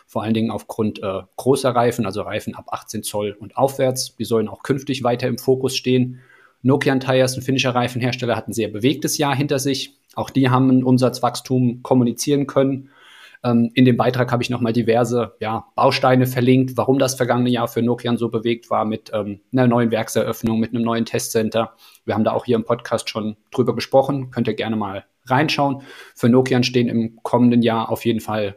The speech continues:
Europa und Nordamerika im Fokus, weil man die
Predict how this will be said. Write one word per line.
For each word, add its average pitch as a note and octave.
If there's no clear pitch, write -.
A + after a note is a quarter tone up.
Europa B2
und A2
Nordamerika A#2+
im C#3+
Fokus, C#3
weil A2
man G#2+
die A2+